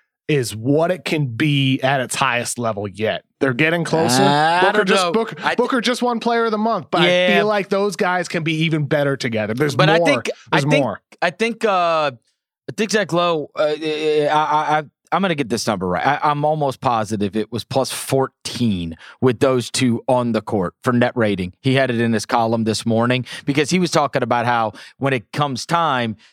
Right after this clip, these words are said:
Speaker 2: they're gonna have to stagger them because when they are on the court, they have been a real net positive with Paul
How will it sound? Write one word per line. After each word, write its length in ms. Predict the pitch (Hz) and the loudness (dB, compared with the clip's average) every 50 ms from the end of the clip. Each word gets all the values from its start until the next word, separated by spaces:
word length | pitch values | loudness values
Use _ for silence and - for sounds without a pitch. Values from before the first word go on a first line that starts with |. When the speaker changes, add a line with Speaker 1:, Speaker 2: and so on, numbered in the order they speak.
| _ _ | _ _
Speaker 2:
they're 140 | - 147 139 | -2 -2 0
gonna 180 | 107 175 175 165 | 0 0 0 0
have 160 | 151 147 - | 0 -2 -2
to 140 | - 135 123 | -4 -6 -4
stagger 640 | - - - - 147 139 139 135 110 120 113 101 98 | -4 -4 -2 0 0 2 0 0 -2 -2 -4 -4 -2
them 360 | 85 110 101 90 82 80 78 - | -2 -2 -2 -4 -4 -8 -4 -4
because 640 | 131 120 - - 147 135 131 127 123 120 113 - - - - _ _ _ _ _ _ | -2 -2 0 2 2 2 2 2 0 -2 -2 -6 -10 -18 -20 _ _ _ _ _ _
when 320 | 143 139 151 147 135 131 | -4 -2 0 0 0 0
they 240 | 123 147 156 170 165 | 0 0 2 2 2
are 340 | 156 147 147 139 135 131 - - | 0 0 0 0 -2 -4 -4 -4
on 220 | 156 147 151 156 | -2 -2 -2 -2
the 80 | 151 139 | -4 -4
court, 240 | - 151 143 127 - | -4 -4 -4 -2 -2
they 160 | 156 151 143 | -2 0 0
have 160 | 143 135 113 | 0 0 0
been 180 | 120 143 135 131 | -2 -2 0 0
a 300 | 127 123 120 113 110 101 - - - _ _ _ _ _ _ - | 0 0 0 0 -2 -4 -8 -12 -20 _ _ _ _ _ _ -12
real 400 | 139 123 120 131 170 180 185 180 | -8 -6 -2 0 2 2 2 2
net 220 | 175 165 165 135 | 2 0 0 0
positive 520 | 156 156 151 151 147 135 143 143 143 131 113 | 0 0 0 0 -2 -2 -2 -2 -2 -2 -2
with 220 | 131 127 - _ | -4 -6 -6 _
Paul 380 | - 160 151 127 104 85 87 | -2 0 0 0 0 -4 -6